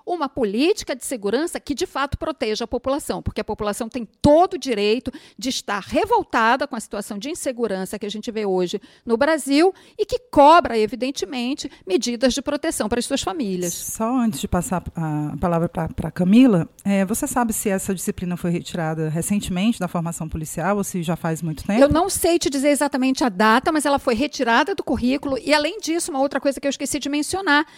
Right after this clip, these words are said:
Speaker 1: foi publicado, é, o, o site Congresso em Foco, é, descobriu um vídeo de uma aula para concurseiros que vão fazer a prova da Polícia Rodoviária Federal.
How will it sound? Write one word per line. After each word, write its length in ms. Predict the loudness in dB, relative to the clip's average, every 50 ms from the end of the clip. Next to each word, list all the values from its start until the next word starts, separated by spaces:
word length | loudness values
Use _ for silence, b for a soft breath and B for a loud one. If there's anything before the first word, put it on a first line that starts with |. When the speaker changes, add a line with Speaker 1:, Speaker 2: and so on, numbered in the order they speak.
| B B B -20
Speaker 1:
foi 420 | -10 0 6 8 8 8 8 6
publicado, 800 | 0 -2 -2 -2 0 -2 -4 0 2 2 4 4 4 2 0 0
é, 280 | 4 4 6 6 6 6
o, 120 | 6 4 4 2
o 80 | -2
site 480 | -2 0 4 4 6 6 4 2 0 -2
Congresso 460 | -2 -2 -2 -2 -2 -2 -2 -2 -4
em 60 | -8 -8
Foco, 640 | -6 0 4 6 8 6 6 4 0 0 0 0 B B B B B B B
é, 320 | B 0 2 2 2 0 0
descobriu 720 | -2 -2 -2 -2 -2 -2 -2 0 0 2 2 2 0 -2 _ -4
um 260 | -4 -2 -2 -2 -4
vídeo 640 | -4 -6 -6 -4 2 4 6 6 6 6 4 0 0 0 -2
de 120 | -6 -6
uma 220 | -4 -2 -2 -2 -2 -4 _ _
aula 520 | 6 8 10 10 10 10 8 6 6 2 0 _ _ _
para 300 | 4 6 6 6 6 4
concurseiros 1120 | 0 0 -2 -2 -2 -2 -6 -6 -4 -4 0 4 6 6 6 6 4 4 2 0 -2 -4 -8 b b b b b b
que 100 | -8 -2
vão 140 | 0 2 2
fazer 220 | 4 2 4 4
a 60 | 2 2
prova 420 | 4 4 6 6 6 4 2 2 0
da 140 | 2 0 2
Polícia 320 | 2 2 0 0 0 0
Rodoviária 400 | 0 2 2 2 2 2 2 2
Federal. 460 | 0 0 -2 0 2 4 4 2 2